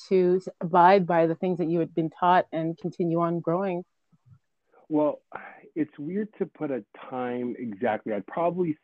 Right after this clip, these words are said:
Speaker 2: say, if I'm really being honest, somewhere at twenty years old, maybe.
Speaker 1: Mm-hmm.
Speaker 2: Um,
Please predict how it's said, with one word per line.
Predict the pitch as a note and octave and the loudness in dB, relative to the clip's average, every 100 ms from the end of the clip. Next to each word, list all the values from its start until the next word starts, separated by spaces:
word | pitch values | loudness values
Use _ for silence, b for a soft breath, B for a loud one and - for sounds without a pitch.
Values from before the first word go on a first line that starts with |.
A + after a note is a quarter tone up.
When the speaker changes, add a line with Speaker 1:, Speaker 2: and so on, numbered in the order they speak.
| - | -6
Speaker 2:
say, | G2+ G#2 C#3+ - _ | -4 -4 -6 -12 _
if | - _ - | -12 _ -4
I'm | B2 A2+ A#2 | -2 -2 -2
really | A#2 A#2 | -2 -2
being | A2 A2 | -2 -4
honest, | G#2+ G#2 A2+ A2 _ | -2 -4 -4 -8 _
somewhere | A#2 A2+ A#2+ A#2 A#2 A2+ - _ - - - - - | -4 -2 -2 -2 -2 -4 -10 _ -20 -20 -20 -16 -8
at | A2+ G#2 - - | -8 -10 -14 -6
twenty | A#2 A2+ A2 | -2 -2 0
years | A2 G#2 | 0 0
old, | G#2 G2 F#2+ F#2 A2+ | 0 -2 -4 -8 -10
maybe. | G#2 G2+ F#2+ G2 | -6 -6 -8 -6
Speaker 1:
Mm-hmm. | G3 A3 B3 - - | -2 -2 -4 -10 -6
Speaker 2:
Um, | A2+ A2 | -4 -2